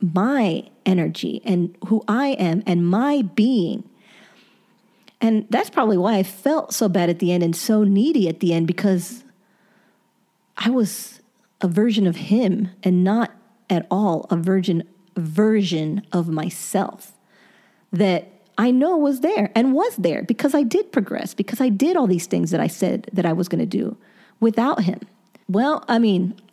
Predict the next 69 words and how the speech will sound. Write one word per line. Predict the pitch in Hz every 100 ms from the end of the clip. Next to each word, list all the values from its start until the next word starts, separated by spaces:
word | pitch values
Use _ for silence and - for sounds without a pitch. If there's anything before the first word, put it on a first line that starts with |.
| -
there's | 208 196
always, | 214 220 226 226 -
I, | 190
I'm | 208 196
always | 214 240 202
there. | 196 170
I'm | 185 190
still | - - 240 240 -
always | 214 214 208
giving | 220 202
myself | 202 190 - 185
that | 185 196
motivation. | 185 185 175 175 165 -
I | 208
will | 202 233
get | 240
mad | 208 196
at | 190
myself. | 190 185 196 180 180
I | 190
do | 175 262
blame | 233 220
myself, | 202 202 208 202
and | 185
I | 170
did | 165 196 202
see | - 214 202
that | 196 190
I | 185 185 - - - - - _ _ _ _ _ _ _ _ _ -
am | 180
blaming | 180 190
myself | 190 185 202 185
for |
screwing | 170 - - 190 202
it |
up, | 185 185 185
and | - 175
by | 175
screwing | - - 185 190
it | 185
up | 185
was | 190 175
because | - - 190
I | 202
pressured | - 175 170 196
him | 202 196
and | 190
told | - 190 185
him | 175 190
that | 185
I | 180
needed | 180 185 196
an | 196
answer, | 185 185 180 190 185
and | 185 165
then | 180
he | 175
gave | 180 214 247
me | 285
the | 277 269
answer, | 262 254 247
and | 190
it | -
wasn't | 175 185
the | 208 208
answer | 208 208
that | 208
I | 208
wanted, | 196 190 175 180 180